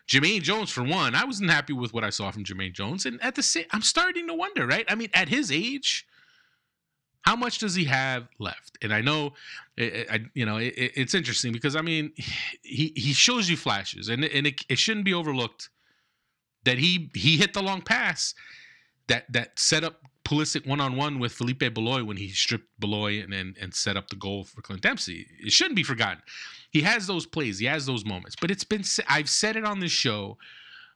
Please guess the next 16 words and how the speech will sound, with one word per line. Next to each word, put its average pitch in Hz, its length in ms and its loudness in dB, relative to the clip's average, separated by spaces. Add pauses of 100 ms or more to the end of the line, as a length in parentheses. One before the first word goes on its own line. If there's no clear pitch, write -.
(300)
over 120 400 0
and 113 120 0
over. 95 460 -6 (1120)
Jermaine 156 280 4
Jones 185 240 0
is 139 100 -2
not 196 160 2
a - 20 -6
disciplined 190 480 -4
player 226 320 -2
in 123 100 -2
terms 170 300 0
of 151 160 -6
tactical 190 720 0
discipline, 131 760 -2
tactical, 151 640 -2